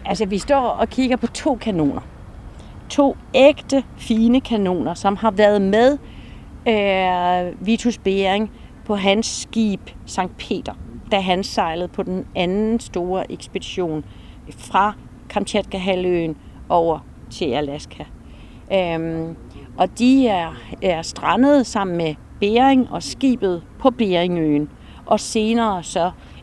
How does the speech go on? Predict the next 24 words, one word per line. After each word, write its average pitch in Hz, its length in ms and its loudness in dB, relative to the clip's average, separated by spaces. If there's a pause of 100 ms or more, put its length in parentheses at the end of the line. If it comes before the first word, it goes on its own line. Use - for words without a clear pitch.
(160)
øh, 160 360 -2
bjerget 175 680 4 (360)
af 175 200 -4 (200)
russerne. 160 400 0 (720)
Øhm, 165 640 -2 (500)
og, 180 360 2
øh, 175 200 -4
som, 180 320 -6
som 196 200 -4
der 196 80 2
også 208 200 4
står 202 180 0
monteret, 185 580 -2
de 185 180 -4
er, 175 60 -4
de 202 140 -6
er 190 40 -4
fastmonteret, 196 600 -4
man 180 120 -6
kan 233 80 -2
ikke 226 180 -6
løbe 185 220 -2
med 190 140 -4
dem. 175 140 -6